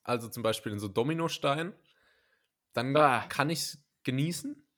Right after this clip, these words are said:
Speaker 1: aber wenn's jetzt so der Hauptbestandteil ist, dann bin ich kein Fan davon.
Speaker 2: Okay, sehe ich genau andersrum. Ich liebe,
Speaker 1: <laughs>
Speaker 2: liebe die, äh, den Marzipan-Overload, Marzipankartoffeln, best-, bestes Knollengewächs
Speaker 1: Oh.
Speaker 2: aller Zeiten.
Speaker 1: Oh, nee, warte
Speaker 2: Oh,
Speaker 1: mal.
Speaker 2: und, und,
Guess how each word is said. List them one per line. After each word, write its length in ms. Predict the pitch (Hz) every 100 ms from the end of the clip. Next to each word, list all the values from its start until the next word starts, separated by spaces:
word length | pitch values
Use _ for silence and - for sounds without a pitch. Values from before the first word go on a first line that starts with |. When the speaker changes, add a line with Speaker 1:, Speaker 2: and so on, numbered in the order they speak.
| _
Speaker 1:
aber 300 | 123 127 131
wenn's 300 | 131 135 131
jetzt 220 | 123 - -
so 200 | 110 110
der 400 | 107 - - 123
Hauptbestandteil 760 | 170 - 143 143 131 131 117
ist, 200 | 120 -
dann 200 | 110 104
bin 60 | 104
ich 100 | -
kein 180 | - 85
Fan 180 | 76
davon. 300 | 73 - 73 - _ _ _ _ _ _ _ _ _ _ -
Speaker 2:
Okay, 260 | 131 120 101
sehe 280 | 110 - 127
ich 80 | 120
genau 240 | 123 117
andersrum. 680 | 87 104 104 - 98 101 - -
Ich 160 | 117
liebe, 240 | 135 147 143
Speaker 1:
<laughs> 280 | 123 76
Speaker 2:
liebe 380 | 120 143 135 127
die, 220 | 120 123
äh, 380 | 131 - 151 143 - - - 123
den 140 | 131
Marzipan-Overload, 1080 | 120 143 156 139 120 127 156 151 147 156 143
Marzipankartoffeln, 1200 | 127 131 - 143 139 143 - 156 160 147 131 120
best-, 320 | 117 123 - 117
bestes 320 | 139 139 -
Knollengewächs 600 | 143 135 143 117 - 165
Speaker 1:
Oh. 40 |
Speaker 2:
aller 200 | 127 113
Zeiten. 480 | - 131 139 160 165
Speaker 1:
Oh, 300 | - - 233 233
nee, 100 | 233
warte 120 | 185
Speaker 2:
Oh, 40 | 160
Speaker 1:
mal. 80 | 180
Speaker 2:
und, 100 | 180
und, 260 | 175 -